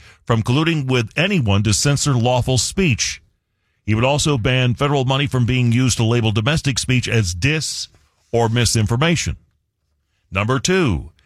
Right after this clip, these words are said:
he would order the D O J to investigate and prosecute anyone involved with online censorship, including members of the F B I or the C I A or National Intelligence or anybody else who's involved in that.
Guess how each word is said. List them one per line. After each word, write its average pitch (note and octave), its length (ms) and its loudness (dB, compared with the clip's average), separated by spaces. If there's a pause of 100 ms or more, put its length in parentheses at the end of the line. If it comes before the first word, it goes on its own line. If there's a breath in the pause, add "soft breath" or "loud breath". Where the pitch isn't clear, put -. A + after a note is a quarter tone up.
(180 soft breath)
he A2+ 100 0
would A#2+ 120 2
order C#3 240 2
the A#2+ 120 0
D C3 240 0
O C#3 140 0
J C3+ 360 0
to A#2 120 -2
investigate B2 640 0
and A2 100 -2
prosecute B2+ 480 0
anyone D3 380 0
involved F#2+ 500 2 (240 loud breath)
with A2 180 0
online A#2+ 460 0
censorship, C3+ 580 0
including B2 380 0
members B2+ 340 0
of B2 440 -2 (400)
the A2+ 180 0
F A#2 100 0
B C3+ 160 0
I B2+ 440 0 (320)
or F#2 100 -8
the F2 80 -6
C C#3+ 240 0
I D#3 140 0
A B2+ 440 -2 (360)
or A2+ 320 -2 (200)
National C#3+ 360 -2
Intelligence C#3+ 500 0
or A2+ 120 2
anybody B2+ 300 0
else C3 200 0
who's G2 160 0
involved E2+ 320 2
in D2+ 80 2
that. C#2 220 -2